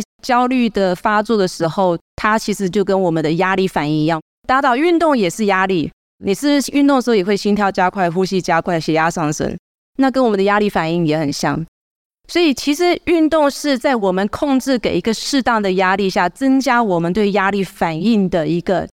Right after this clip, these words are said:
耐受性，让我们对压力反应有更好的调节能力。那透过这样的训练，让我们面对其他类型的压力的时候，能够更快的调节回来。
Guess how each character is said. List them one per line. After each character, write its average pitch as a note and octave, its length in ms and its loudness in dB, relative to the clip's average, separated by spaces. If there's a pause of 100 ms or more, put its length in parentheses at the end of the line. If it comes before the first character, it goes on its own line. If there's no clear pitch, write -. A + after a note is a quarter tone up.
(160)
耐 A3 240 0
受 E3+ 240 -2
性， - 300 -6 (300)
让 C4+ 180 2
我 A#3 60 0
们 G#3+ 100 0
对 A#3+ 140 2
压 A3+ 180 2
力 A3 120 0
反 F3+ 240 -2
应 G3 220 0
有 F3+ 160 -2
更 A#3+ 240 0
好 E3+ 180 -4
的 E3 120 -2
调 F3 340 -2
节 F3+ 160 -2
能 D#3+ 260 0
力。 D#3+ 220 -2 (580)
那 A#3+ 120 2
透 E4+ 220 -2
过 D4 140 0
这 D4 80 0
样 C4+ 100 4
的 B3+ 60 -2
训 C4+ 180 -2
练， B3+ 140 2
让 A#3+ 140 2
我 G3+ 60 0
们 F#3+ 80 -2
面 A#3 200 2
对 A#3 120 2
其 - 300 -2
他 C#4 160 2
类 C#4+ 160 2
型 G3 160 -2
的 F3 140 0
压 E3+ 180 2
力 E3+ 140 0
的 E3+ 60 0
时 D#3+ 180 -2
候， E3+ 200 0 (220)
能 F#3+ 100 0
够 A#3 140 0
更 A3 240 0
快 A3 220 -2
的 E3 100 -4
调 D3 240 -2
节 D3+ 180 -2
回 - 260 -4
来。 - 220 -4